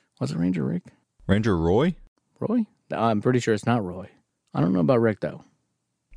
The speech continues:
Speaker 2: I think it's Rick.
Speaker 1: Hmm. Well, do you wanna get down these, uh,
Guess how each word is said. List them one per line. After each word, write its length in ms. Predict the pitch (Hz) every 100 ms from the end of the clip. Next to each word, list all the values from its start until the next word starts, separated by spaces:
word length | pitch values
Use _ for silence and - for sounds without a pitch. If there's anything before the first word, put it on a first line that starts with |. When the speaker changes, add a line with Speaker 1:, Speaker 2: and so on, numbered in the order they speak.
| -
Speaker 2:
I 60 | 101
think 160 | 151
it's 120 | 113 85
Rick. 340 | 80 - - - - - - _ -
Speaker 1:
Hmm. 220 | 110 90 - _ _ _ -
Well, 160 | 127 - _ -
do 60 |
you 40 | 117
wanna 140 | 113
get 120 | 113
down 160 | 113 113
these, 260 | 110 110 110
uh, 140 | 107